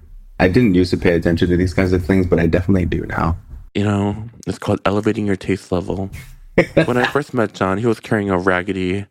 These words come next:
Speaker 2: Herschel.
Speaker 1: You still call me Herschel sometimes, and there is nothing wrong.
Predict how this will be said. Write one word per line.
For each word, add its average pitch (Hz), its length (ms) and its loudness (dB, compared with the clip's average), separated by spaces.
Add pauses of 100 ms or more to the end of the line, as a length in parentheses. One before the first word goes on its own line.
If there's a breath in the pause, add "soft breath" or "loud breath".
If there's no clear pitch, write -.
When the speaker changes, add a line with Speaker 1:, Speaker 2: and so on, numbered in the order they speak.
(460 loud breath)
Speaker 2:
Herschel. 92 680 -2 (280)
Speaker 1:
You 131 160 4
still 175 240 2
call 113 280 2
me 107 160 2
Herschel - 480 0
sometimes, 90 640 0
and 202 180 4
there 302 160 4
is 285 140 0
nothing 92 460 2
wrong. 90 160 0